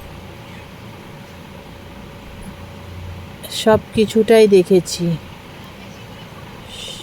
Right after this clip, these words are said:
সব কিছুটা দেখেই ভিডিওটা করে সবার মধ্যে শেয়ার করলাম। এখানে সময়টা অনেকটাই কাটাতে হয়েছে,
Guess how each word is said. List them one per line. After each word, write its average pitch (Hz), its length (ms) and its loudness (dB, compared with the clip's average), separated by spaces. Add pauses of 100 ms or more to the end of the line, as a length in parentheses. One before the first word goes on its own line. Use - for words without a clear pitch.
(280)
সব 202 220 6 (160)
কিছুটা 208 420 6 (180)
দেখেই 196 420 8 (2750)
ভিডিওটা 202 600 8 (120)
করে 190 240 8 (200)
সবার 190 380 6 (100)
মধ্যে 175 320 2 (140)
শেয়ার 156 260 4 (140)
করলাম। 151 340 0 (2000)
এখানে 226 240 8 (160)
সময়টা 202 480 8
অনেকটাই 202 400 6
কাটাতে 190 320 6
হয়েছে, 196 240 6